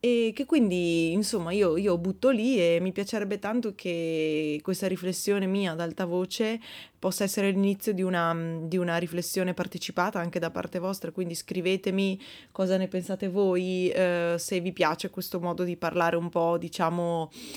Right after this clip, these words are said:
eh, a braccio, ma insomma di cose che a me, che a me interessano davvero e dav-, e veramente mi farebbe piacere che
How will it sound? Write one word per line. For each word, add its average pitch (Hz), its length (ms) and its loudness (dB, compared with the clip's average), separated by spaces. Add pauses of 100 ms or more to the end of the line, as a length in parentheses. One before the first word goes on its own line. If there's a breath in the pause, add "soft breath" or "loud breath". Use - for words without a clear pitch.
(160 loud breath)
eh, - 220 0
a 190 100 8
braccio, 196 640 6
ma 165 480 2
insomma 170 380 -2
di 165 100 -4
cose 180 300 0
che 175 80 -2
a 160 40 0
me, 165 400 0
che 175 80 -6
a 165 40 -2
me 170 80 -2
interessano 175 500 -4
davvero 170 380 -2
e 185 40 2
dav-, 196 180 0 (180)
e 220 240 6
veramente 226 560 8
mi 175 100 0
farebbe 165 300 -2
piacere 175 440 0
che 160 280 0